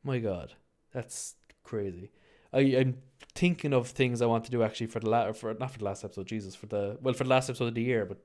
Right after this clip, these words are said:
it'll be the, the one year anniversary 'cause I, I launched it on Christmas Eve.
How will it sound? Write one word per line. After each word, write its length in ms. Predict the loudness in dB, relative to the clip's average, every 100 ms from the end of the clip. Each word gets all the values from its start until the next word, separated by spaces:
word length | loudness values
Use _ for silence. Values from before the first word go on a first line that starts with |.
| -8
it'll 160 | -6 -2
be 140 | 0
the, 280 | 2 0 -2 -12 _ _ -4
the 80 | -2
one 320 | 2 2 4
year 160 | 4
anniversary 500 | 4 2 2 0 -2
'cause 140 | -4 -4
I, 140 | -4 -2
I 100 | 0
launched 280 | 0 -2
it 40 | -8
on 40 |
Christmas 300 | -12 -14 -10
Eve. 260 | -8 -10